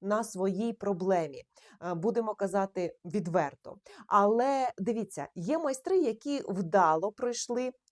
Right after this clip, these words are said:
теорію прямих ефірів, наприклад, і є ті, які відпрактикували і отримали замовлення або продаж через прямий ефір.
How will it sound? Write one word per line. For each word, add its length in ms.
теорію 480
прямих 420
ефірів, 420
наприклад, 880
і 220
є 260
ті, 180
які 340
відпрактикували 1300
і 160
отримали 640
замовлення 840
або 280
продаж 600
через 460
прямий 480
ефір. 380